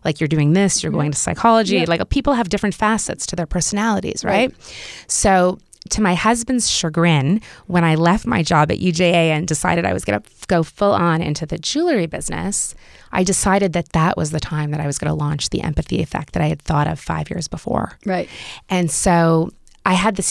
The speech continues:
Speaker 1: huge business plan, and I had these angel investors that had given me capital from Montreal, from my old world.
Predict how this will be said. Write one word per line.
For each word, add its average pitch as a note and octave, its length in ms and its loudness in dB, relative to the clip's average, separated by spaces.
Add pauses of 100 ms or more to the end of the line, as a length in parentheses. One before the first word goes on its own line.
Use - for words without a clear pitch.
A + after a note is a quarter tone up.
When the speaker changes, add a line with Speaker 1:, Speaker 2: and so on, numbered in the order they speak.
(100)
Speaker 1:
huge A#3 200 0
business E3 360 0
plan, E3+ 340 -2 (240)
and E3+ 100 4
I E3 60 4
had E3 180 2
these D#3+ 220 -2
angel F#3 320 4
investors D#3+ 460 2
that D3 100 -2
had D3+ 140 -4
given D#3 240 4
me D3+ 100 2
capital D3+ 500 -2
from D#3+ 200 -2
Montreal, D3 560 0
from D#3+ 120 -4
my C#3+ 120 0
old E3 320 0
world. D3+ 440 -2